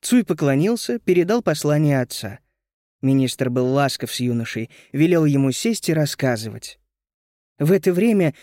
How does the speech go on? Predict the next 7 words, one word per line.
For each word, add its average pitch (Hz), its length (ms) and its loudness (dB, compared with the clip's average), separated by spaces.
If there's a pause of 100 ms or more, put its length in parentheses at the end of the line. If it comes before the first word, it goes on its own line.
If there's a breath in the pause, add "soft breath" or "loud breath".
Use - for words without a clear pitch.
(160 soft breath)
три 190 180 2
девушки 175 480 0
невиданной 175 680 2
красоты 147 640 -2
принесли 156 560 0
золотые 180 520 0
чаши. - 560 -6